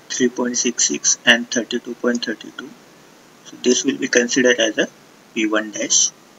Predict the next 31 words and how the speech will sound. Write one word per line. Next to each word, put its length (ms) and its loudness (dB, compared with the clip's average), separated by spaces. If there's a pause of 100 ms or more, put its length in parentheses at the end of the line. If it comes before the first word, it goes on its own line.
(720)
Okay. 160 -12 (320)
Second 420 0
coordinates 520 4
are 140 8 (160)
eight 220 0
point 220 2
six 240 2
six 480 0
and 200 0
twenty-three 540 0
point 260 -4
six 300 0
six. 300 -8 (520)
So 320 -8 (140)
eight 320 4 (1700)
and 280 2 (220)
twenty-three. 580 2
So 180 -12
twenty-three 640 -4 (220)
may 200 -10
be 240 -6
appear 400 -8
here, 160 -16 (300)
right? 120 -6 (920)
So 160 -12
we 160 -4
are 80 2
denoting 460 0
this 200 0
as 160 0
a 80 -2